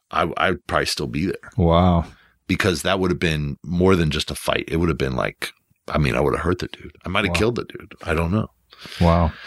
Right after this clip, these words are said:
Speaker 1: But he didn't show up. He didn't, he didn't walk through the door.
Speaker 2: That's, that's good he didn't.
Speaker 1: It's good. It's good for me. Yeah.
Speaker 2: What, what's the biggest lesson you learned from prison then?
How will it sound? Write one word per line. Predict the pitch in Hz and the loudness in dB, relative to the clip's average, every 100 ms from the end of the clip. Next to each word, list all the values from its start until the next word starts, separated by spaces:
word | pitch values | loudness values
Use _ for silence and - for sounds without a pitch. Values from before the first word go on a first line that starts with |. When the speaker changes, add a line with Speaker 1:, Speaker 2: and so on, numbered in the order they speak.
| - - - - _ - | -14 -14 -16 -20 _ -2
Speaker 1:
But | 92 | 2
he | 110 | 4
didn't | 107 98 | 4 4
show | - 104 | 4 4
up. | 107 - | 4 2
He | 90 | -2
didn't, | 92 95 | 0 0
he | 82 | 2
didn't | 101 104 | 4 6
walk | 98 95 | 4 2
through | - 87 | 0 -2
the | 76 | 0
door. | 90 85 - - - - - - | -2 -2 -6 -12 -18 -20 -16 2
Speaker 2:
That's, | 107 104 - - - - - | 4 4 2 -8 -8 -4 2
that's | 101 - | 2 2
good | 101 101 | 2 4
he | 98 | 4
didn't. | 92 123 - - - _ _ - - | 4 2 0 -6 -20 _ _ -6 -2
Speaker 1:
It's | - - - - | 0 0 0 0
good. | - - - - | 0 0 0 0
It's | - - 123 | 0 2 2
good | - 117 | 2 -2
for | - 127 | 2 2
me. | 117 139 85 | 4 4 4
Yeah. | 80 107 | 4 4
Speaker 2:
What, | 139 175 | 4 6
what's | 151 147 | 4 4
the | 170 | 4
biggest | 151 139 127 | 6 4 6
lesson | 123 - 120 | 4 6 6
you | 107 | 8
learned | 107 90 | 6 6
from | 95 | 6
prison | 120 98 80 | 6 6 8
then? | 78 | 6